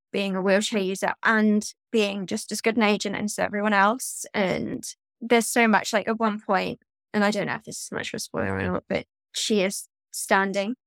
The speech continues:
next to her chair. And I know the three of us are all ambulance-trained wheelchair users, and seeing something like that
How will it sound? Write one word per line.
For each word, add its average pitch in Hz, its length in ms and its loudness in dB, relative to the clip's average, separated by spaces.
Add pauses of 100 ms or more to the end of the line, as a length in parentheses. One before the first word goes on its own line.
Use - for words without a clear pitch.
(120)
next - 300 -2
to 214 80 -2
her 214 140 0
chair. 220 340 0 (160)
And 202 320 0 (420)
I 226 120 4
know 208 220 4
the 220 120 -2
three 208 240 0
of 208 80 4
us 214 200 0
are 190 80 -4
all 190 80 -2
ambulance-trained 190 640 -4
wheelchair 208 320 -2
users, 190 520 -6
and 202 200 -8
seeing 208 480 2
something 196 380 -4 (120)
like - 200 -6 (140)
that 196 240 2